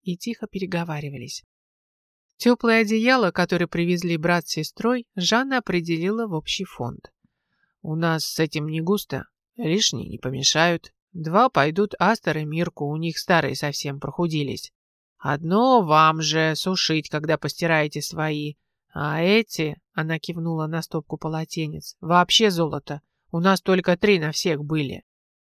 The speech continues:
Полотенец оказалось пять штук, старых, вытертых, но еще крепких. Жанна раздала их с такой торжественностью, словно это были не полотенца, а ордена.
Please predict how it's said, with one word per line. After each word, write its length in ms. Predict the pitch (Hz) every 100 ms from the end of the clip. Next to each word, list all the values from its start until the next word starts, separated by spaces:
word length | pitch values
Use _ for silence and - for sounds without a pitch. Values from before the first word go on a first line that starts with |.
| _ _ _ -
Полотенец 540 | 202 226 - 349 320
оказалось 560 | 214 190 196 233 226 -
пять 220 | 185 190
штук, 420 | - - 147 - _ _
старых, 540 | - - 240 - -
вытертых, 640 | - 170 208 220 - 202 -
но 240 | 190 185
еще 360 | 269 339 - 240
крепких. 640 | - 196 180 - 180 - _ _ _ _
Жанна 380 | - 165 175 156
раздала 500 | 160 160 160 160 156
их 120 | 156
с 40 | -
такой 320 | 160 - 165
торжественностью, 1000 | - 151 165 214 - 175 156 156 196 -
словно 400 | - 196 240 269
это 400 | 269 - 202 -
были 280 | 190 180 175
не 180 | 160 151
полотенца, 840 | 139 143 151 - 220 254 - 247 -
а 140 | 180
ордена. 720 | - 180 170 170 165 135 135